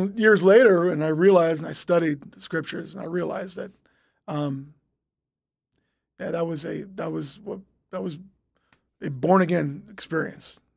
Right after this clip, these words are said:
if that's what you would call it. And I know that I had radically changed inside. I had changed nothing on the outside.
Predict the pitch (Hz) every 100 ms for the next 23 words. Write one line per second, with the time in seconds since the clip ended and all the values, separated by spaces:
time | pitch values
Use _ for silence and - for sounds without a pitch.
0 | _ - - 196 - 147 196 190 - -
1 | - _ _ _ _ _ _ _ _ _
2 | 151 147 143 147 165 160 196 _ - 160
3 | 147 156 170 170 180 160 175 160 160 151
4 | - - 202 196 190 202 - - _ _
5 | _ _ _ _ _ - 170 160 175 -
6 | - 196 170 185 254 294 277 233 220 190
7 | 170 - -